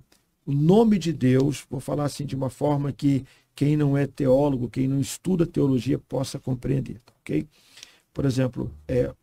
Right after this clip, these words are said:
Deus é apresentado em Gênesis por cinco nomes diferentes. Então, segundo alguns estudiosos, Gênesis teria quatro, cinco autores, cada um apresenta Deus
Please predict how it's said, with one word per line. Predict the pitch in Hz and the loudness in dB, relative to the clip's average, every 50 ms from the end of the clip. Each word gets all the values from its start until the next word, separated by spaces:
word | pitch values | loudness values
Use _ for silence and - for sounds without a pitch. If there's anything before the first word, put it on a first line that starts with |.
| _ - | _ -16
Deus | 123 117 117 160 170 190 214 220 185 143 | -16 -2 6 8 8 10 10 8 6 4
é | 180 175 | 2 2
apresentado | 170 - 170 160 151 151 147 135 - - 143 143 139 131 135 135 | 2 2 2 2 2 2 0 0 0 0 0 0 0 0 0 0
em | 131 123 | 0 0
Gênesis | 104 104 120 135 147 151 143 131 127 - | 0 -2 -2 -2 0 -2 -2 -4 -8 -10
por | - _ 175 160 - | -10 _ -4 -4 -4
cinco | - - - 185 202 196 - 170 | -4 -4 -4 -2 -2 -2 -2 -2
nomes | 143 151 156 160 160 135 | -2 0 0 0 -2 -2
diferentes. | 131 139 135 - 160 151 143 131 117 107 110 - - - _ _ _ _ _ _ _ - - - _ _ - | -4 -8 -2 0 2 2 2 2 0 -2 -4 -8 -14 -20 _ _ _ _ _ _ _ -20 -20 -20 _ _ -16
Então, | - - - 135 135 | -10 -4 -2 -2 -2
segundo | 123 - - 202 147 135 131 127 117 131 | 0 2 0 2 2 2 2 2 2 2
alguns | 135 127 104 110 120 123 135 131 | 2 2 2 2 2 2 2 0
estudiosos, | 131 - - 127 113 - 147 127 123 131 139 143 135 151 - - _ - - _ _ _ - | -4 -6 -6 -4 -2 0 2 4 4 4 4 2 0 -4 -8 -12 _ -20 -20 _ _ _ -10
Gênesis | 123 113 98 - 127 143 151 151 147 131 - | -8 -8 -4 -2 0 0 0 -2 -2 -4 -2
teria | - 147 139 143 139 | -2 0 0 0 -2
quatro, | - - 147 147 156 156 160 160 | -2 -4 -2 -2 -2 -4 -4 -6
cinco | 143 - - - 143 139 - 151 | -6 -6 -4 -2 -2 -2 0 0
autores, | 160 156 156 - 143 139 147 151 147 - - | 0 0 2 2 4 6 6 4 2 -2 -6
cada | - - 165 156 151 143 | -4 -4 -2 0 2 2
um | 131 131 143 156 | 2 2 2 0
apresenta | 160 - 147 - 120 110 131 139 - 143 | -2 -2 -2 -2 -2 -2 -4 -2 -2 -4
Deus | 117 110 120 123 135 151 143 - | 0 2 4 4 4 2 0 -2